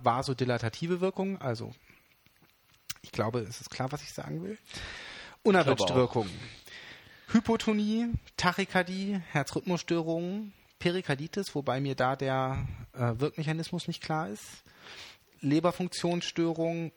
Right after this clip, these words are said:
Speaker 1: und Übelkeit und Erbrechen. Die Wirkdauer ist bei Niereninsuffizienz stark verlängert. Das Ganze können wir auch über einen Perfusor geben.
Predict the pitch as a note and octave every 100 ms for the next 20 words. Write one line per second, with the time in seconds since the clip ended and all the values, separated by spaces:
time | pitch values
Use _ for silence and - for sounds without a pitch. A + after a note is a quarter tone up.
0 | - C#3 C#3 C3+ - - _ _ _ C#3+
1 | B2 - A2+ A#2 G2 G2+ F2+ - - -
2 | - - - _ - - - - - B2+
3 | C3+ F3 - E3+ E3+ E3+ F3 E3+ C3+ -
4 | A#2 B2+ C#3 C3+ B2+ A#2+ - A#2+ A#2+ -
5 | - - G#2+ - A2 F#2 F2 C2+ - -
6 | - - - - - - _ - _ _
7 | _ _ - G#2+ B2+ C3+ D3 C#3+ C3+ C3+
8 | C#3 B2+ B2 - F#3+ G3+ F3+ F#3+ F#3 G3+
9 | A#3